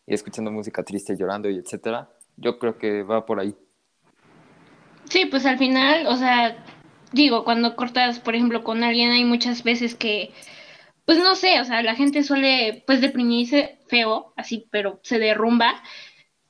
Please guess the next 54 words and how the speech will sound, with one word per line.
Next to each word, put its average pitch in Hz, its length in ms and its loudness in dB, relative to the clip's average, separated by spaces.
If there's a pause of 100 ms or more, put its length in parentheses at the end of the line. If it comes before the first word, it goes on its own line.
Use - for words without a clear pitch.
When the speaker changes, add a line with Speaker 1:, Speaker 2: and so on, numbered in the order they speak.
(200)
Speaker 2:
Pero 330 440 4
más 403 180 4
que 480 140 -8
nada, 370 280 4
bueno, 330 240 2
yo 302 160 2
lo 320 120 2
que 311 80 -2
pienso 302 260 2
es 294 60 -4
que, 277 220 2
ok, 285 160 2
sí, 302 400 4
sí 349 140 -2
está 330 240 2
bien 285 220 6
llorar 247 420 2 (240)
y 247 80 -8
sí 247 100 -4
está 269 160 0
bien 247 180 2
deprimirse, 226 800 -2 (280)
pero 226 400 0
no 254 440 4
por 262 300 2
toda 240 340 4
la 202 140 -2
vida, 262 360 -2
porque 220 540 -2 (140)
ya 254 160 2
es 247 120 -2
algo 247 240 2
que 214 100 -4
no 220 140 -2
te 226 140 -2
deja 226 220 -2
avanzar. 208 400 -2 (760)
Y 226 100 -2
ya 233 80 2
es 240 80 -6
algo 233 240 2
que, 202 180 -6
pues, - 180 -14
te, 240 180 0
te 233 240 0
deja 285 200 0
aquí 262 240 0
como 240 240 4
que 202 140 -4
con 208 140 -2
el 208 100 -2
corazón 208 420 2
de, 226 120 0
"Ay, 294 440 2